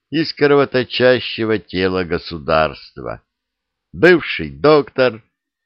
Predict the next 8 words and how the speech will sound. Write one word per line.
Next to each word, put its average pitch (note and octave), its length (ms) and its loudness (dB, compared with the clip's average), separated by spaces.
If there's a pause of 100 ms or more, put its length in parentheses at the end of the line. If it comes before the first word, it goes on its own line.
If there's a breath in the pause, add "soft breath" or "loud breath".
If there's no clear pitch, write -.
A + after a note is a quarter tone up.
(120)
который C#3 420 6
трясся A#2 720 -2
в - 80 -10
труповозке G#2+ 880 0
по E2 140 -2
дороге A2 480 0
на G2 160 -4
карьер. D2 760 -4